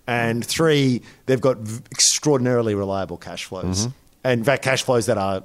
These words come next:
Speaker 1: that are indexed to inflation and all other kinds of things. So it's not as risky. If this was an industrial, you know, typical normal company,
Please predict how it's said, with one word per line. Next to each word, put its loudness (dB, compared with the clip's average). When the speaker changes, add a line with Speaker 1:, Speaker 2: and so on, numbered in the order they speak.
Speaker 1:
that -2
are -2
indexed -8
to -4
inflation -6
and -4
all -4
other -6
kinds -10
of -12
things. -8
So -2
it's -2
not 4
as 0
risky. -2
If -2
this 2
was 0
an 0
industrial, -2
you 0
know, -2
typical -2
normal 2
company, -2